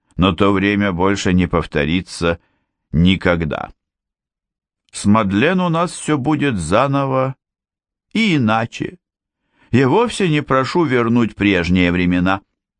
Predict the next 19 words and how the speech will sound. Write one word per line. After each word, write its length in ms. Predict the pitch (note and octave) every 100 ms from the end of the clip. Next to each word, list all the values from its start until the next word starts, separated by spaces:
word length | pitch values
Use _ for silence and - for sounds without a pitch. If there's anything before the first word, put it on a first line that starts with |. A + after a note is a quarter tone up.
| _ _
В 100 | -
конце 340 | - A#2 F#2 A#2+
концов, 420 | A2+ G2 A#2+ G2+
именно 420 | G#2 F#2 F#2 F2+
я 320 | F2 F2+ D#3+
покончила 720 | - F3+ G#2 F#2+ E2 F2 E2+
с 100 | D#2+
ними», — 440 | D#2 D#2+ D#2+ D3+ - _ _ _ _ _ _ _
возразила 720 | G2 G2 G2 F#2 F#2+ F2+ F2
она. 300 | F2 F2 F#2 _ _ _ _ _ _ _ _ -
«Но 140 | C#3+
хорошо 500 | - G3+ A3+ A3 C4
ли 120 | A3+
ты 160 | G#3+ G#3+
знаешь, 680 | F#3+ G3+ D#3+ G#2+ F2+ E2+ - _
что 320 | - - C3+ A2
выбираешь?» 800 | G#2 F#2 F2 D#2 E2+ C3 D3+ - _ _ _ _ _ _ _ _ _ _ _ _
Я 240 | D#2+ D2+
отвернулся. 840 | D2+ E2 C#2+ C#2+ E2+ C2+ - -